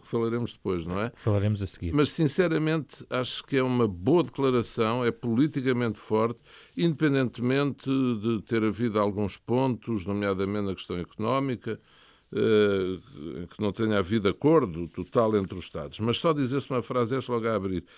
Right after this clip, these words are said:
Speaker 1: Apesar de ter saído um Estado, como disse o António, sem dizer em qual,
Speaker 2: Hum.
Speaker 1: a União Europeia continua a ser indispensável para todos nós, para os que ficaram, os vinte e sete. Indispensável.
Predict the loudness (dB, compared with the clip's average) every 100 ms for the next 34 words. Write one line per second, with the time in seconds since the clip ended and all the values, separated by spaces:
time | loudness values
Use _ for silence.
0 | -20 -20 -8 -8 0 4 4 4 0 2
1 | -2 0 2 2 2 2 2 2 4 6
2 | 6 4 -2 -8 -10 -6 -6 -4 -6 -2
3 | -2 -2 -6 -8 -6 -4 0 2 2 2
4 | 2 4 4 0 -6 -8 -8 2 4 6
5 | 6 4 4 4 4 2 -2 0 0 0
6 | 0 0 0 -2 -4 2 2 2 -2 -2
7 | -2 -2 0 0 0 -2 -4 -6 -8 -2
8 | 0 0 -2 -4 -6 -8 -8 -18 -20 _
9 | _ _ 0 2 -2 -8 -10 -8 -6 -8
10 | -10 -18 -20 -20 -8 -8 -4 -6 -6 -8
11 | -10 -10 _ _ 0 0 -2 -8 -8 -6
12 | -4 -6 -6